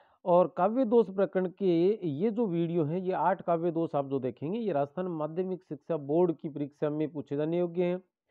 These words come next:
ब्लूप्रिंट पर आधारित हैं और अभिनव सरोवा बना रहे हैं, रिकॉर्ड कर रहे हैं। हाँ, ये जो सबसे लास्ट में जो लाइन लिखनी थी, वो सबसे पहले लिख दी, अमल फरमाइएगा।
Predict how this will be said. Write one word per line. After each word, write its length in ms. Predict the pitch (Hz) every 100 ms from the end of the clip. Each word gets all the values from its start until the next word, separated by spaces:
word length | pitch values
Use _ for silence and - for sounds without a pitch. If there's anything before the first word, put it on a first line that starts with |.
| _ _ _
ब्लूप्रिंट 480 | 110 139 185 175 165
पर 140 | 147 143
आधारित 400 | 117 113 165 160
हैं 200 | 165 175 _ - -
और 120 | 180
अभिनव 340 | 156 127 165
सरोवा 440 | 160 156 151 147 196 _ _ -
बना 340 | 156 151 143
रहे 120 | 139
हैं, 200 | 127 170
रिकॉर्ड 340 | 156 - 127 110
कर 120 | 113
रहे 100 | 113
हैं। 80 | - _ _
हाँ, 160 | 151 151
ये 180 | 160 170
जो 160 | 165 - _ _
सबसे 280 | 185 175 196
लास्ट 340 | 180 160 180 185
में 120 | 180
जो 100 | 170
लाइन 240 | 156 156
लिखनी 240 | 156 160 156
थी, 80 |
वो 120 | 160 151
सबसे 280 | 147 -
पहले 320 | 147 131 156 190
लिख 180 | 151
दी, 180 | 135 269 _ _ _
अमल 220 | 143 160
फरमाइएगा। 600 | 135 147 143 143 151 160